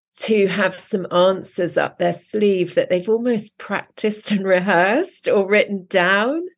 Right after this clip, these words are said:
I mean, I think we can all suffer from awful brain fog after a major bereavement. And therefore, actually, sometimes I always say to people, "Write down a list of all the people that have offered help to you,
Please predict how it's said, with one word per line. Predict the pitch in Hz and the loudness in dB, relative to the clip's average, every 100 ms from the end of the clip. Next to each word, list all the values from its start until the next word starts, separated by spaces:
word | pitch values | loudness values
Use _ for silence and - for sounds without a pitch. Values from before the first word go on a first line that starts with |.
| - - - - | -20 -20 -18 -4
I | 240 | 2
mean, | 240 | 4
I | 233 | 2
think | 233 247 196 | 2 -2 -2
we | |
can | 214 220 | -6 -4
all | 202 214 | -2 -2
suffer | 214 208 208 165 | 0 -2 -2 -12
from | - 185 175 - | -10 -10 -10 0
awful | 208 208 196 - 175 - _ | 4 4 4 -2 -4 -4 _
brain | 190 180 175 160 | 2 4 2 -2
fog | - - 123 143 - - _ _ _ | -4 -2 -2 -4 -8 -20 _ _ _
after | - 156 143 - 165 | 0 0 0 -2 0
a | |
major | 156 143 143 139 | 0 0 -2 -6
bereavement. | 147 151 131 123 - 147 160 180 180 - - - _ _ - | -6 -4 -4 -4 -10 -8 -6 -6 -12 -18 -20 -20 _ _ -2
And | 185 175 175 170 165 - - _ _ _ _ | 2 4 2 0 -4 -4 -6 _ _ _ _
therefore, | 170 196 196 185 175 190 170 - | -2 2 4 2 0 0 0 0
actually, | 170 - - 175 | -4 -2 -6 -6
sometimes | - 185 175 - 170 156 160 - - - - | -4 -4 -4 -8 -6 -6 -4 -8 -8 -20 -4
I | - | 2
always | 190 202 202 | 4 4 2
say | 185 175 | 2 2
to | - | -2
people, | 196 175 190 | -8 -6 -8
"Write | 175 202 214 240 - | -2 2 4 4 2
down | - 214 202 185 | 0 2 2 0
a | |
list | 185 185 185 165 - - | -2 0 2 2 -2 -8
of | 175 - | -8 -8
all | - 226 233 | -2 2 2
the | 214 208 | 2 0
people | - 214 208 208 190 165 | -2 -4 -4 -2 2 4
that | 175 - | 2 0
have | 139 175 | 0 2
offered | 170 170 - | 2 -2 -6
help | 170 165 - - | -2 -2 -2 -4
to | 175 | -2
you, | 165 165 214 285 | 2 4 4 0